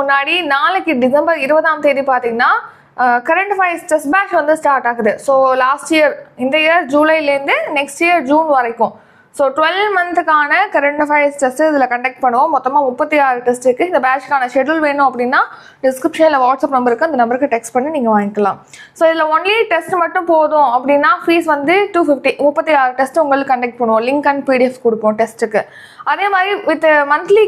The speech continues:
current affairs பி டி எஃப் ஓட படிக்கிறதுக்கு monthly current affairs பி டி எஃப்-ம் வேணும், டெஸ்ட்டும் வேணும் அப்படின்னா, ரெண்டும் சேர்த்து ஃபைவ் ஃபிஃப்டி. So, டிஸ்கிரிப்ஷன்ல இருக்கக்கூடிய GPay, PhonePe, Paytm, U P I நம்பருக்கு பே பண்ணிட்டு, டிஸ்கிரிப்ஷன்ல இருக்கக்கூடிய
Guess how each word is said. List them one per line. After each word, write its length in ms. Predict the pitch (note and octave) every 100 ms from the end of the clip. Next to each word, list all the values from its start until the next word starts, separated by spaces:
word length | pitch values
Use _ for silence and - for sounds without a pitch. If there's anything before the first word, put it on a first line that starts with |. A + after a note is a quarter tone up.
| F4+
current 240 | E4 F#4+
affairs 300 | F#4 F4 E4 E4
பி 120 | D#4
டி 80 | D4+
எஃப் 100 | D4+ D4+
ஓட 120 | D#4+
படிக்கிறதுக்கு 600 | D#4 D4 D#4 E4+ D#4+ D#4 C#4+
monthly 280 | C#4+ E4 D#4+
current 180 | D4 D4+
affairs 240 | D4 D4 C#4+ C#4+
பி 80 |
டி 80 | C#4 D4
எஃப்-ம் 160 | D#4 C#4+
வேணும், 240 | B3+ F#4 G4
டெஸ்ட்டும் 380 | C4+ C4+ E4 C#4+
வேணும் 220 | C#4 B3+
அப்படின்னா, 280 | A#3 A#3 F4 C#4+
ரெண்டும் 240 | C4+ D4+ C#4+
சேர்த்து 240 | C4 E4+ C#5+ - - _ _ _
ஃபைவ் 220 | D#4 E4 D#4
ஃபிஃப்டி. 300 | C4+ - - - - _ -
So, 100 | C#4+ C#4+ C#4+ C#4+ C#4 C4
டிஸ்கிரிப்ஷன்ல 420 | C#4 - F4 F4
இருக்கக்கூடிய 300 | E4 E4 D#4 C#4
GPay, 260 | D#4 D#4 D#4 D4+
PhonePe, 240 | D4+ D4+ D4+
Paytm, 260 | D4 D4 D4
U 60 | D4
P 40 |
I 40 | D4
நம்பருக்கு 280 | C#4 C4+ C#4 C#4+
பே 140 | D4+
பண்ணிட்டு, 340 | D4+ D4 C#4+ F4
டிஸ்கிரிப்ஷன்ல 460 | E4 - D4+ D4+ C#4+
இருக்கக்கூடிய 260 | C#4 C#4